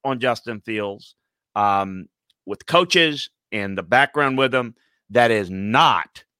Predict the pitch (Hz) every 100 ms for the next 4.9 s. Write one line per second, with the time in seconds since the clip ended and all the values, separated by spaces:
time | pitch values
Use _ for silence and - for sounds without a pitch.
0 | _ _ _ 107 113 110 107 98 - 104
1 | 92 87 82 90 - - _ _ _ _
2 | 254 240 95 - _ _ _ 143 131 185
3 | 185 160 147 151 147 135 120 - - 117
4 | 120 156 180 - - 113 87 78